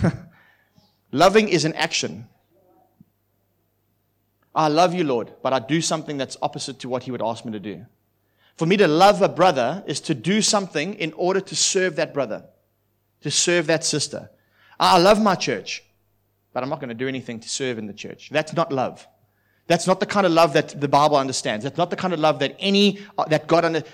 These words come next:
"For God so loved the world that he gave us," you know, you know, he, he gave us an opportunity to try and make things right. Let's, let's just think about it for a second. If that's how we, if God, if love was an emotion, that's what God would do. "I love you enough to be patient with you and wait for,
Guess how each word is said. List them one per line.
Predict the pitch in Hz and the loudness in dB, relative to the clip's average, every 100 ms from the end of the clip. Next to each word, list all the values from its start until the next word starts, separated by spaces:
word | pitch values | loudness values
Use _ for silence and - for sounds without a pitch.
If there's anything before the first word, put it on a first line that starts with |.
| - _ _ | -20 _ _
"For | 175 | -6
God | 147 185 240 | 2 4 4
so | - 233 | 4 2
loved | 196 214 180 | 6 4 4
the | 180 | 4
world | 185 156 139 214 - | 6 6 4 2 2
that | 170 | 2
he | 175 | 2
gave | 147 180 190 | 4 4 6
us," | 180 170 - - | 4 2 -2 -2
you | 160 | -4
know, | 147 165 147 - - 214 | 0 0 -2 -8 -20 -12
you | 151 | -6
know, | 143 170 | -2 -2
he, | 151 156 | -4 -8
he | - | -12
gave | 139 165 | -4 -2
us | 160 151 | -2 -4
an | |
opportunity | 135 151 - 165 151 | -6 -8 -6 -6 -6
to | 127 | -8
try | - 151 | -4 -2
and | 135 | 0
make | 135 | -4
things | 135 123 | -4 -6
right. | 110 92 - - | -4 -4 -6 -8
Let's, | 160 - | -6 -4
let's | 170 - | -4 -2
just | 165 - | -4 -6
think | - 156 | -8 -6
about | 143 123 | -2 -4
it | 120 | -4
for | |
a | 123 | -10
second. | 117 - - _ _ _ _ _ _ _ - | -10 -12 -18 _ _ _ _ _ _ _ -6
If | 139 | 2
that's | 202 208 | 4 4
how | 226 196 | 4 4
we, | 202 | 4
if | 185 - | 0 4
God, | 214 220 | 8 8
if | 185 | 6
love | 151 208 220 | 4 4 6
was | 240 214 | 4 4
an | 202 | 2
emotion, | 175 190 196 131 175 311 - _ _ _ _ _ - | 4 6 4 2 -2 -4 -8 _ _ _ _ _ 0
that's | 185 185 | 2 2
what | 185 | 0
God | 175 170 | 2 2
would | 160 | 2
do. | 156 - | 0 2
"I | 170 | 4
love | 190 214 | 6 4
you | 220 | 4
enough | 208 196 190 | 4 4 2
to | 165 | -4
be | 175 | -8
patient | 180 175 196 | -2 -2 -2
with | 170 147 | -6 -2
you | 151 | -2
and | 135 | 2
wait | 151 151 | 0 0
for, | - | -6